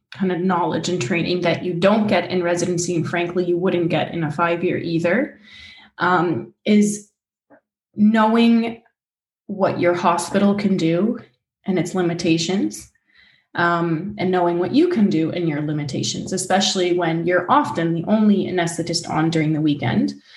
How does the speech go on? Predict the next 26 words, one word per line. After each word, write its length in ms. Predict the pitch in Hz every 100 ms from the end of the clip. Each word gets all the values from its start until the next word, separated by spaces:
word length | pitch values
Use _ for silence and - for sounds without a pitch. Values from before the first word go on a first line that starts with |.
| - -
um, 500 | 160 147 151 156 - _ _ _ - -
or 300 | - 170 160
at 240 | 165 156 190
night. 360 | 170 - - - _ _ _ _ _ _ _ _ _ _ _ _
So, 720 | - - 214 202 190 185 185 - _ _ _ _
so 220 | - - 202
one 240 | 202 247
of 80 | 247
the 60 |
skills 400 | 220 - 220 214
that 100 | 202
I 140 | 190 180
have 520 | 180 208 151 180 226
and 140 | 185
that 100 | 175
I 60 | 170
bring 220 | 175 185
to 100 | 185
the 80 | 180
table, 340 | 175 175 175
which 220 | 175 185 -
honestly, 480 | 233 240 208 214
like, 180 | 208 185
a 100 | 185
lot 260 | 202 196 196
of 240 | 190 170